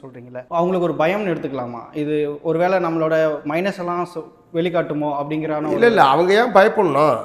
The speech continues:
Speaker 2: அதாவது, ஒரு அ-, சட்டத்துல அனுமதிக்கப்பட்டிருக்கிற ஒரு விஷயத்தை பாதிக்கப்படுகிற மக்கள் அல்லது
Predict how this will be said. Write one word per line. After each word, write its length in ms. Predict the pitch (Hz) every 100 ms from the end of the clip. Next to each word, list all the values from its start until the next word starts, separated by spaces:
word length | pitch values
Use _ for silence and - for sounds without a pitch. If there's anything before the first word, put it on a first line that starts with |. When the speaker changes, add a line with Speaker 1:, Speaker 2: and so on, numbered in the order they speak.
| - -
Speaker 2:
அதாவது, 380 | 120 151 190 185
ஒரு 140 | 156
அ-, 280 | 131 127 117 -
சட்டத்துல 400 | 131 196 190 202
அனுமதிக்கப்பட்டிருக்கிற 880 | 160 175 190 180 175 160 165 160 175
ஒரு 180 | 151
விஷயத்தை 440 | 131 123 143 - 120 139 -
பாதிக்கப்படுகிற 680 | 131 160 165 151 147 143 135
மக்கள் 280 | 127 135
அல்லது 560 | 147 147 135 135 123 -